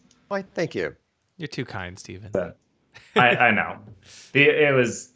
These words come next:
Speaker 3: unspeakable. But today, we're here to talk about Disney's Lucasfilm Star Wars Obi-Wan Kenobi, the limited series, only on Disney Plus, trailer two, I believe. Is that, does
Speaker 1: That's
Speaker 3: that sound
Speaker 1: a
Speaker 3: right, guys?
Speaker 1: mouthful.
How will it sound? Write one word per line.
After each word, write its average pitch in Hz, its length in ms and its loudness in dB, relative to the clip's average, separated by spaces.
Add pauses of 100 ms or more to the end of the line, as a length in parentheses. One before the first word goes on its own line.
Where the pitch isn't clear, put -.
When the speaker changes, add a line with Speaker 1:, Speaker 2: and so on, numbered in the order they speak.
Speaker 3:
unspeakable. 120 840 0 (760)
But - 680 4 (220)
today, 135 720 4
we're 143 300 0
here 139 260 0
to 123 80 -4
talk 139 300 2
about 107 420 0
Disney's 147 680 2
Lucasfilm 131 680 2
Star 185 480 6
Wars 123 380 4
Obi-Wan 180 340 6
Kenobi, 123 380 2
the 127 80 0
limited 156 400 4
series, 123 400 0
only 190 280 6
on 151 60 4
Disney 139 240 0
Plus, 131 500 2 (220)
trailer 190 320 6
two, 190 580 -4
I 104 120 0
believe. 104 760 -8 (1160)
Is 110 40 -12
that, 123 260 2
does 143 100 -4
Speaker 1:
That's 131 140 2
Speaker 3:
that 139 60 2
sound 135 100 2
Speaker 1:
a 139 40 2
Speaker 3:
right, 139 120 4
guys? 156 80 2
Speaker 1:
mouthful. 120 580 0